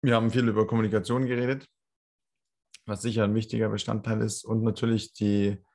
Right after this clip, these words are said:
ähm, ja, kritische Herangehensweise. Und was haben wir noch? Wir hatten auch noch, ähm,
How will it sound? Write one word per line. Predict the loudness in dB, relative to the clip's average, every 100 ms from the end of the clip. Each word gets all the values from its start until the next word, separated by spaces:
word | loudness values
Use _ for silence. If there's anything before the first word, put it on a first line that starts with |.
| _ _ _ _ _ _ _ -4
ähm, | 0 2 0 0 0 -2 -6 -14 _ _ _
ja, | -6 -4 -4
kritische | -8 -4 -2 0 0 2
Herangehensweise. | 2 2 2 2 0 0 0 -2 -6 -12 _ _ _ _ _ _ _ _ _ _
Und | 0 4 4
was | 4
haben | 4
wir | 4
noch? | 4 2
Wir | 2
hatten | 0 0 0
auch | 2
noch, | 2 2 2 0 -16 _ _ _
ähm, | -10 -6 -4 -6 -8